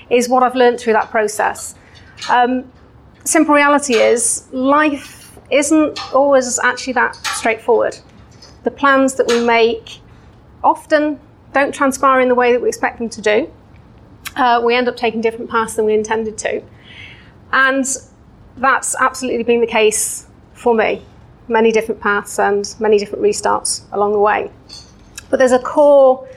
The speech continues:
theme and element that's come through all of those, uh, restarts and, and where I've reached today. And the core element of that is really about empathy and connection, and how we connect with ourselves and how we connect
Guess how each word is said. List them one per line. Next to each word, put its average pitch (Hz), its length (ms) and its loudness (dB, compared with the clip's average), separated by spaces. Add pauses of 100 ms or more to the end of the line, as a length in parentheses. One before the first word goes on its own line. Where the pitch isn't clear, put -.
(240)
theme 262 360 4
and 240 160 2
element 247 320 2
that's 233 180 -2
come 240 260 -2
through 233 280 4
all 240 160 6
of 226 120 0
those, 214 720 0
uh, 214 260 4
restarts 220 720 0
and, 220 260 0
and 214 100 -4
where 220 140 2
I've 208 160 0
reached - 380 -2
today. 220 440 -2 (720)
And 240 100 0
the 247 40 0
core 302 260 2
element 277 320 0
of 202 60 -8
that 220 240 0
is 226 100 0
really 233 180 6
about 226 380 2
empathy 220 540 0 (320)
and 220 100 -2
connection, - 560 -4 (720)
and 233 140 -2
how 247 240 0
we 240 120 0
connect 233 580 -4 (160)
with 220 120 2
ourselves 214 760 0 (100)
and 220 120 -4
how 214 200 0
we 214 80 2
connect 220 500 -6